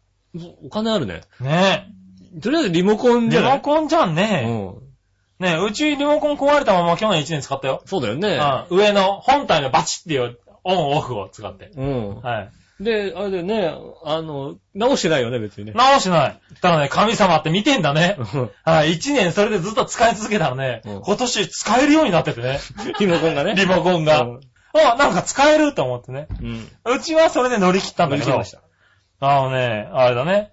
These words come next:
Speaker 1: 乗り切れなかった。
Speaker 2: 乗り切れなかった。
Speaker 1: うん。
Speaker 2: 弱々しい乙女さんは即買いに行ったみたい。三菱ムーブアイを買いましたと。
Speaker 1: ああ、いいじゃないですか。
Speaker 2: はい。
Speaker 1: ムーブアイってなんか、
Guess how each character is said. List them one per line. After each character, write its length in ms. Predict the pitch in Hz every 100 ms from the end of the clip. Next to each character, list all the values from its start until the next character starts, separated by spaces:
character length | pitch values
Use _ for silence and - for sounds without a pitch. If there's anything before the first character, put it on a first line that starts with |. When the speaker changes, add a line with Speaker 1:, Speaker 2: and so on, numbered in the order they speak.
| -
Speaker 1:
乗 60 | 156
り 80 |
切 100 | 165
れ 100 | 160
な 60 | 131
か 100 | 101
っ 20 |
た。 100 | _ _ 190
Speaker 2:
乗 100 | 214
り 100 | 196
切 60 |
れ 80 | 214
な 120 | 185
か 80 | 135
っ 60 | -
た。 180 | 98 117
Speaker 1:
う 60 |
ん。 160 | 107 92
Speaker 2:
弱 200 | 175 220
々 160 | 220 208
し 60 |
い 40 | 208
乙 160 | 175
女 120 | 175
さ 80 | 175
ん 40 | 151
は 120 | 160
即 280 | 202 226 170
買 220 | 160 143
い 20 |
に 60 | 143
行 40 |
っ 20 |
た 120 | 139 127
み 80 |
た 140 | 107 101
い。 60 | - _ _ _ _ _ _
三 140 | 156 170
菱 340 | 202 165 156
ム 180 | 170 202
ー 40 |
ブ 100 | 175
ア 100 | 180 185
イ 100 | 131
を 80 |
買 140 | 107 110
い 20 |
ま 100 | 107
し 60 | -
た 100 | 95
と。 140 | 113
Speaker 1:
あ 220 | 123 139
あ、 20 | 123 113
い 20 |
い 40 | 117
じ 60 |
ゃ 60 | 104
な 60 |
い 20 | 92
で 60 |
す 80 | -
か。 80 | 123
Speaker 2:
は 460 | 127 120 107 98 120
い。 40 |
Speaker 1:
ム 120 | 202
ー 60 | 262
ブ 100 | 285
ア 20 |
イ 60 | 196
っ 20 |
て 60 |
な 80 | 202
ん 20 |
か、 200 | 180 143